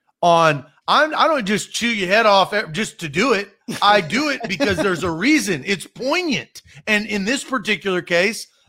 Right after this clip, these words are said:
I didn't feel like, I feel like leading the rush, the league in rushing is hard to do. And you're gonna have a lot more guys going after him.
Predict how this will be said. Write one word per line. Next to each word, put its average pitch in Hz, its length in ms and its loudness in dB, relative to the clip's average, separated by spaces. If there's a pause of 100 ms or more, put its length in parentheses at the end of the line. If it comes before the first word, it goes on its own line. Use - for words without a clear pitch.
I 180 140 4
didn't 214 260 0
feel 220 200 2
like, 208 160 4
I 190 100 0
feel 233 140 2
like 190 200 0
leading 208 340 0
the 180 80 -2
rush, 208 300 2
the 196 360 -6
league 196 240 -4
in 160 80 -6
rushing 180 460 -2
is 151 240 -10 (200)
hard 208 300 4
to 175 80 0
do. 214 460 0 (280)
And 175 100 -6
you're 208 120 -6
gonna 214 120 0
have 190 140 0
a 190 60 -2
lot 196 220 4
more 196 160 0
guys 185 340 2
going 170 280 -2
after 214 320 0
him. 220 140 -6